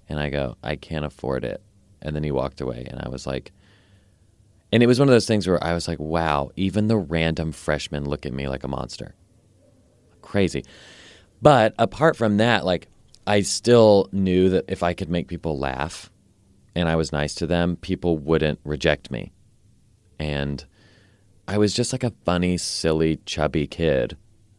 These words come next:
with bad skin. But I, I didn't, I don't know. I was just happy somehow. And then, like, and I,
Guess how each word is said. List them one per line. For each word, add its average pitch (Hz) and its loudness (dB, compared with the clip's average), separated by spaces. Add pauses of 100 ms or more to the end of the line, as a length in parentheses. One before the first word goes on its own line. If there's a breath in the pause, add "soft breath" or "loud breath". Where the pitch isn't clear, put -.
with 80 -4
bad 71 0
skin. 65 -6 (640)
But 110 0
I, 113 4 (180)
I - -2
didn't, 196 0 (160)
I - -16
don't - -12
know. 139 -4
I 85 -2
was 98 -4
just 135 -6
happy 101 -6 (200)
somehow. 65 -6 (420 soft breath)
And 98 4
then, 110 6
like, 87 0 (440)
and 95 0
I, 92 0